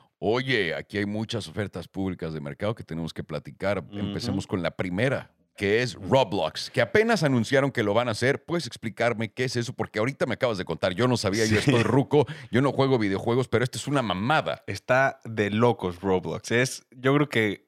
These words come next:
Speaker 2: el I P O que yo más he estado esperando desde hace tiempo, porque desde que escuché que ellos existían,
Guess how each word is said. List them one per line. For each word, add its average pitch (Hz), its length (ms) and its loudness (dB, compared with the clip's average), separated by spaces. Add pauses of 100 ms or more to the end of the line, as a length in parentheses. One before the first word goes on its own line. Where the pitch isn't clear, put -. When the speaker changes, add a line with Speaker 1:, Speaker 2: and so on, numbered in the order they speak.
Speaker 2:
el 117 240 -2
I 139 60 2
P 135 240 0
O 139 140 2
que - 140 -2
yo 131 180 4
más 131 240 2
he - 20 -2
estado 117 220 0
esperando 107 460 -2
desde 95 180 -2
hace 95 180 -6
tiempo, 98 460 -4
porque 92 560 -4
desde 110 400 -2
que 110 420 0
escuché 127 560 0
que 165 120 -2
ellos 165 180 2
existían, 123 640 -2